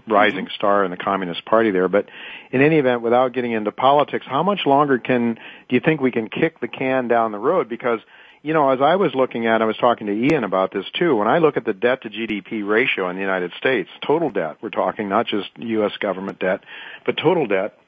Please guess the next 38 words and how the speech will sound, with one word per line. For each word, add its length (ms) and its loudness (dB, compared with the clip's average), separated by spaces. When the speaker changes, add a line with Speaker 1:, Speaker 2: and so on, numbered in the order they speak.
Speaker 1:
<clears throat> 0 -
excuse 1700 -6
me, 140 -2
we 160 4
were 160 2
looking 340 -2
at, 340 -2
uh, 200 2
for 100 0
the 80 0
longest 480 0
time, 480 -4
and 140 -4
I, 60 0
and 220 0
I 100 4
know, 400 2
um, 560 0
at 260 -4
the 300 0
Scarsdale 480 2
Capital 520 0
luncheon 340 2
that 100 0
you 120 2
and 80 2
I 120 2
attend 400 0
from 160 -10
time 240 0
to 80 -2
time, 320 0
there 100 0
was 180 -2
a, 140 -2
a 80 2
mainstream 480 0
economist 500 -2